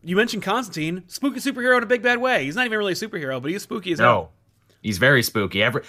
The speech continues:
Speaker 2: everything that happens to him is spooky. His life is a haunting every day of the week.
Speaker 1: Yeah, it's true. Um, and I don't know if I count these characters, but, like, the Endless are spooky. Like,
Speaker 2: Yeah.
Speaker 1: like, Mor-, Morpheus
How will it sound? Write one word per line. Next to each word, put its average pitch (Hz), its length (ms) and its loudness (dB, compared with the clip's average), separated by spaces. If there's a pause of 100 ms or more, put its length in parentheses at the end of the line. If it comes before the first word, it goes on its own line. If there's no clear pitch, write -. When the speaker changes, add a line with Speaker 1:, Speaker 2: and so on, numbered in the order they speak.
(160)
Speaker 2:
everything 170 360 4
that 165 100 6
happens 156 460 4
to 131 100 2
him 110 100 2
is 104 140 0
spooky. 107 440 -2
His 104 200 -2
life 120 300 2
is 113 100 -2
a 113 80 4
haunting 120 580 0
every 120 260 2
day 113 200 4
of 110 80 4
the 107 80 2
week. 104 480 0
Speaker 1:
Yeah, 220 260 4 (140)
it's 175 160 -8
true. 208 340 0 (480)
Um, 151 340 -2 (280)
and 196 80 0
I 240 40 4
don't 277 120 4
know 220 80 2
if 185 60 2
I 170 100 2
count 175 240 0
these 165 120 -4
characters, 170 460 2
but, 151 160 -4
like, 151 180 0 (240)
the 151 180 -4
Endless 165 360 0
are 135 80 -8
spooky. 117 480 -12 (720)
Like, 151 140 2
Speaker 2:
Yeah. 95 260 2 (200)
Speaker 1:
like, 147 200 -4
Mor-, 156 500 0
Morpheus 147 760 -2